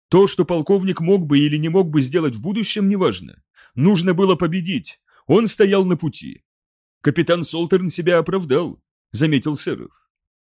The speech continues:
Ему повезло, у него была такая возможность. Он колебался.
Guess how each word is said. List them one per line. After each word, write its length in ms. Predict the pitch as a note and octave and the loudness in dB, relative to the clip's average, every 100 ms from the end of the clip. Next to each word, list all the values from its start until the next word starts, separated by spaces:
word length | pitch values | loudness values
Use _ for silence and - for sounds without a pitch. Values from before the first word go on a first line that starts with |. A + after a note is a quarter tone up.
| _ - | _ -6
Ему 260 | C3+ F3 F3+ | 2 2 2
повезло, 600 | E3+ E3 D#3 F#3+ G#2+ - _ | 0 0 -2 -4 -6 -8 _
у 80 | C3+ | 2
него 220 | F3 F#3+ | 4 4
была 240 | E3 G3 G3 | 4 4 2
такая 320 | D#3+ D#3 C3+ | 2 4 4
возможность. 720 | C3 C3+ A#2 F#2 C#2+ - _ _ _ _ _ - | 2 -2 -6 -8 -14 -16 _ _ _ _ _ 0
Он 240 | F3+ A3+ | 2 2
колебался. 640 | G#3+ G3+ D#3+ F#2 - - | 0 0 0 -2 -6 -16